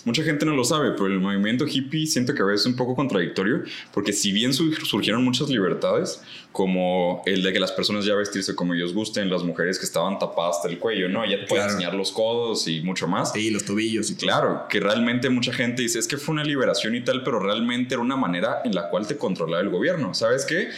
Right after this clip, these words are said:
Speaker 1: Me conviene mejor tener una sociedad que esté invadida por L S D, por marihuana y tal,
Speaker 2: Claro.
Speaker 1: mantenerlos calmados y estos no nos van a hacer una revolución.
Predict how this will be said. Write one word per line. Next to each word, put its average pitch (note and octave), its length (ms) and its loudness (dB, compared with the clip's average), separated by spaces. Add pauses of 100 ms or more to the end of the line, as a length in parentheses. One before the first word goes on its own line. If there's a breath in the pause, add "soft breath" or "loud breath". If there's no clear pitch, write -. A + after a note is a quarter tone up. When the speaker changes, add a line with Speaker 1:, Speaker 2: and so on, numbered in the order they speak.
(120)
Speaker 1:
Me A#2 140 -2
conviene B2+ 380 0
mejor G3 340 -2
tener F3+ 160 -2
una F3+ 160 -4
sociedad D3+ 560 2
que D#3 80 0
esté G#2+ 180 0
invadida A#2+ 500 4
por F#2 160 2
L A2 120 2
S E3 200 2
D, C#3+ 220 2
por C#3+ 180 0
marihuana F2+ 460 2
y D#3 80 -2
tal, D#3+ 240 2
Speaker 2:
Claro. - 240 -8
Speaker 1:
mantenerlos A2 560 2
calmados D3+ 560 2
y A2+ 40 0
estos D#3 300 0
no D#3 100 0
nos D3+ 120 0
van D#3 100 0
a D3+ 40 0
hacer D3 140 0
una D#3 160 0
revolución. A2+ 640 0